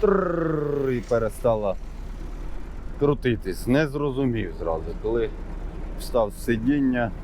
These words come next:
зрозуміло, нічого страшного. Я вже думав, щось зламалось. Так, блін. Напевне, камеру доведеться вимкнути.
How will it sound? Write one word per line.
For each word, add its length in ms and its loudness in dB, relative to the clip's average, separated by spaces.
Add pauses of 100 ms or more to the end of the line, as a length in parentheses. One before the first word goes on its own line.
(920)
зрозуміло, 800 -2
нічого 460 2
страшного. 600 0
Я 240 4
вже 200 -2
думав, 360 0
щось 320 0 (1400)
зламалось. 880 0 (640)
Так, 420 -4 (200)
блін. 300 -6 (1300)
Напевне, 480 -2
камеру 400 0
доведеться 540 -4 (400)
вимкнути. 840 2